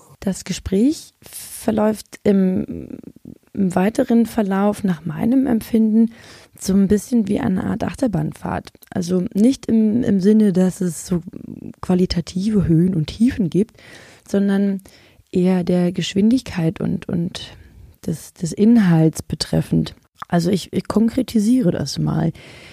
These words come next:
Die Dialoge laufen so langsam an. Sie bauen sich auf mit so ein bisschen Geplänkel, aber eben, naja, so ein, so einem kleinen Plot. Und auf dem, auf dem Höhepunkt, wenn die Achterbahn,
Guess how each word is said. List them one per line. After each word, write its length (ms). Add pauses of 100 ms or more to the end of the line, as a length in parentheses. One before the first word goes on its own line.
(240)
Die 340 (380)
Dialoge 580
laufen 480
so 80
langsam 500
an. 260
Sie 120
bauen 460
sich 260 (1120)
auf 480
mit 160
so 80
ein 80
bisschen 320
Geplänkel, 880
aber 280
eben, 240
naja, 340
so 140
ein, 240
so 80
einem 160
kleinen 600 (200)
Plot. 720 (640)
Und 360
auf 200
dem, 340
auf 140
dem 160
Höhepunkt, 680
wenn 180
die 120
Achterbahn, 720